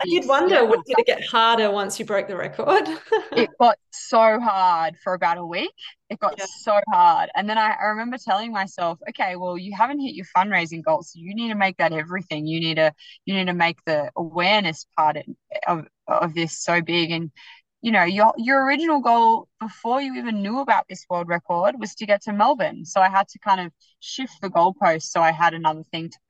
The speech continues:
Speaker 2: personally chase. And I think that's just, it's just who I am. I'm very goal driven, um, in, in my running ability, just against myself, you know, just, just, um, and so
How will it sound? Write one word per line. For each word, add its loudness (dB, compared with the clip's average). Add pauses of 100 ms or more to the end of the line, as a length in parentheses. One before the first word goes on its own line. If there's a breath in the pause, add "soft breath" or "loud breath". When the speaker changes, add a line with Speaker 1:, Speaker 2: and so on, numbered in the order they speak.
Speaker 2:
personally 0 (200)
chase. -2
And -4 (480 loud breath)
I 4
think -4
that's 2
just, -14
it's -12
just -6
who -2
I 4
am. 4
I'm -2
very -2
goal 0
driven, -4 (100)
um, 2 (760 soft breath)
in, -6
in 2
my 6
running 0
ability, -2
just -2
against 0
myself, -2 (100)
you -12
know, -8 (140)
just, -18
just, -14 (220)
um, -2
and 2
so 2